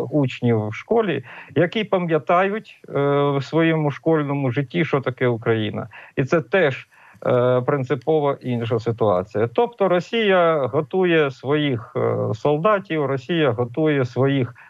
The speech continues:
виборців, е, які будуть вибирати Путіна і його кліку.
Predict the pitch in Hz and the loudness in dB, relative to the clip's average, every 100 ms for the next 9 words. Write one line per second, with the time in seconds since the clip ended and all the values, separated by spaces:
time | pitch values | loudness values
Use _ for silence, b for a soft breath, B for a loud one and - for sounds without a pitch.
0 | - 147 208 175 156 - 156 131 B B | 0 2 2 0 0 0 0 0 B B
1 | B B 123 127 135 147 185 143 147 139 | B B 2 2 2 0 -2 0 2 2
2 | 127 131 139 143 131 135 113 175 160 143 | 2 2 2 2 2 0 -2 -4 0 0
3 | 135 131 131 123 117 131 127 107 104 - | 2 2 2 2 2 0 -2 -4 -4 -6